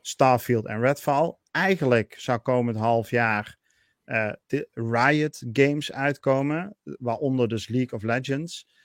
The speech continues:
Maar daarover hebben we nu gehoord dat die, ehm, dat die volgende week al naar de Xbox Game Pass komen, naar de P C. Nou, wat kun je dan nog meer verwachten komend half jaar? Diablo vier.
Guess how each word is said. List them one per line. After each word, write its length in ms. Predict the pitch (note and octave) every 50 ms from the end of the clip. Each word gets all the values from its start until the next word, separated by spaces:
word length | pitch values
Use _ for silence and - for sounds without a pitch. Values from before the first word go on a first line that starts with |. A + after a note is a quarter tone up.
| _ _ _ _
Maar 180 | - A2+ A2+
daarover 540 | G#2+ C3 C#3 D3+ D#3+ F3 D3+ C3+ B2+ A#2 B2
hebben 180 | A#2+ A#2+ A#2 A#2+
we 60 | A#2+
nu 140 | B2 C3 B2+
gehoord 640 | A#2+ A#2 A2+ A2+ A#2+ A#2 A#2 A2+ A2 - - A#2+
dat 220 | A2+ A#2+ A#2 A2+ -
die, 300 | B2 A#2 A#2 A2+ A2 -
ehm, 460 | - A2+ A2 G#2+ G#2+ G#2+ G#2 G2+ G2+ G2+ - _ _ _ _ _
dat 220 | _ - C#3 C#3 -
die 100 | D#3 A#2
volgende 340 | - D#3 D#3+ D3+ D3+ B2+ A2+
week 200 | A#2 B2 C#3 -
al 360 | - - C#3+ D3 D3 - -
naar 180 | C3+ C3 C3+ C3+
de 140 | C#3 -
Xbox 300 | C#3 C3 B2+ C#3 B2+ A#2+ A2+
Game 220 | A2+ C3 B2+ C3+ C3+
Pass 220 | C3 C3 B2+ -
komen, 340 | - C3 B2 B2 B2 B2+ B2+
naar 140 | B2 A#2+ A#2
de 60 | A#2+
P 140 | - - A#2+
C. 340 | A2+ - B2+ B2 B2 D3 D#3 - _ _ _ _ _ _ _ _ _ _ _ _ _ _ _ _ _ _ - - _ _ _ _ _ _ _ _ _ _ _ _
Nou, 180 | - C#3+ C3+ B2
wat 180 | A#2+ C#3 C#3 -
kun 120 | - D3+
je 120 | D3 C#3+
dan 140 | B2 B2+ B2+
nog 140 | A#2+ A2+ G#2+
meer 240 | A#2 B2+ C#3+ E3+ E3
verwachten 360 | D#3+ D3+ D3+ D3+ - - C#3
komend 340 | - - D3 C#3+ C#3+ C#3 B2+
half 260 | C3 C3 C3+ C3 -
jaar? 360 | C3+ B2+ C3 D3 E3+ F3 - A2+
Diablo 580 | G#2+ G2+ B2+ C3 C#3+ D3 D3 C#3 A#2+ B2+ B2 A2+
vier. 480 | F#2 G#2 A2 A2 C3+ F3+ - - -